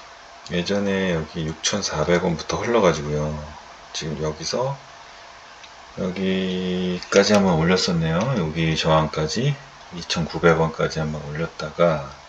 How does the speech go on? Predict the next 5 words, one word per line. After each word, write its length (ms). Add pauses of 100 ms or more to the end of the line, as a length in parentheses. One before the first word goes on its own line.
(800)
그러고서 400
쭉 500
흘렸죠. 680 (160)
지금 360 (920)
얘가 380